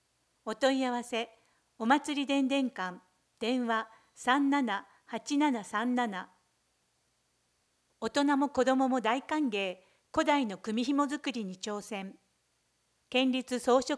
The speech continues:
古墳館移動教室が伝々館にやってきます。古墳時代から続く方法で組紐作りを行います。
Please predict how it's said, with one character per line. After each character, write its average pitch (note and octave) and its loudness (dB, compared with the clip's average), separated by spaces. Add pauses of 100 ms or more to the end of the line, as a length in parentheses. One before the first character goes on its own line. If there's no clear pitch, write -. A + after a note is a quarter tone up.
(140)
古 C#4 4
墳 C#4+ 2
館 G3+ -4
移 G3 -8
動 C#4+ 6
教 D4+ 0
室 B3+ -6
が G3+ -4 (240)
伝 B3+ 2
々 D#4 -2
館 B3 -2
に G3 -6
や F#3 -6
っ F#3+ -16
て G#3+ -10
き A3 -10
ま G3+ -8
す。 - -20 (600)
古 A#3 2
墳 D4+ 2
時 D#4 -2
代 D4+ -2
か B3+ -6
ら G3+ -4
続 A3 -6
く A#3 -8
方 A3+ 2
法 A3 0
で G#3 -6 (180)
組 A#3 0
紐 D4 0
作 C#4 -6
り G#3 -6
を F3 -6
行 F#3+ -8
い G3 -8
ま F#3+ -8
す。 - -20